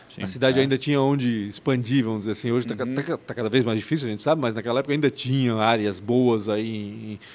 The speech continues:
Speaker 2: em, em
Speaker 4: O
Speaker 2: localidades
Speaker 4: preço do
Speaker 2: que
Speaker 4: terreno
Speaker 2: hoje
Speaker 4: mudou muito. Ele era realmente barato comparativamente a outras cidades e hoje já não é, não é mais. Ele
Speaker 2: Uhum.
Speaker 4: realmente subiu muito de preço. É uma outra realidade. O mercado mudou, basicamente.
Speaker 2: Sim.
Speaker 4: São quinze anos, não é pouco tempo, parece pouco tempo.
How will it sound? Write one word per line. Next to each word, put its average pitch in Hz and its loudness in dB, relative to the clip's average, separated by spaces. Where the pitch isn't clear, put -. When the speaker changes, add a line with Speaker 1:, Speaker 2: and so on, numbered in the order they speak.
Speaker 2:
em, 131 -2
em - 0
Speaker 4:
O 131 4
Speaker 2:
localidades 135 4
Speaker 4:
preço 139 6
do - -8
Speaker 2:
que 165 2
Speaker 4:
terreno 143 8
Speaker 2:
hoje 139 4
Speaker 4:
mudou 135 -2
muito. 156 -6
Ele 117 -4
era 139 4
realmente 127 -6
barato 113 0
comparativamente 110 -8
a 107 -4
outras 101 -8
cidades 104 -4
e 120 -2
hoje 113 0
já 117 0
não 147 -4
é, 165 -10
não 139 -4
é 156 0
mais. 104 -4
Ele 98 -6
Speaker 2:
Uhum. 131 -4
Speaker 4:
realmente 123 -6
subiu 143 -10
muito 127 -8
de - -20
preço. 107 -12
É - -8
uma 117 0
outra 143 4
realidade. 113 0
O 143 -6
mercado 214 2
mudou, 170 2
basicamente. 95 -4
Speaker 2:
Sim. 104 -10
Speaker 4:
São 196 -2
quinze 190 0
anos, 165 0
não 120 2
é 170 4
pouco - -2
tempo, 151 -4
parece 123 2
pouco - -8
tempo. 139 -8